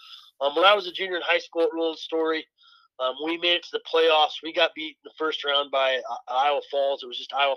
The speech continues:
Falls at the time. It wasn't Iowa Falls Alden like it is now. And, uh,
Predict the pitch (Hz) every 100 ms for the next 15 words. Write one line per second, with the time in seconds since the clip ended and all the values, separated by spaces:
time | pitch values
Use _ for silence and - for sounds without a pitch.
0 | - 139 131 - 135 135 127 127 127 123
1 | - 123 123 123 127 127 123 117 123 107
2 | 123 123 120 - - - - - - _
3 | _ 151 143 139 143 131